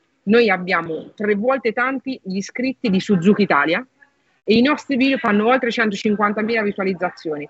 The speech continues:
di tante persone che non sanno neanche cos'è Suzuki, ma arrivano a noi e cercano di capire qual è la macchina più adatta alle loro esigenze proprio parlandone.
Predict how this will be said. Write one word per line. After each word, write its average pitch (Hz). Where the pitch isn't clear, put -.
di 254
tante 370
persone 233
che 226
non 254
sanno 247
neanche 277
cos'è 233
Suzuki, 277
ma 202
arrivano 254
a 294
noi 202
e 262
cercano 220
di 202
capire 202
qual 247
è 233
la 240
macchina 254
più 190
adatta 196
alle 165
loro 202
esigenze 202
proprio 170
parlandone. 147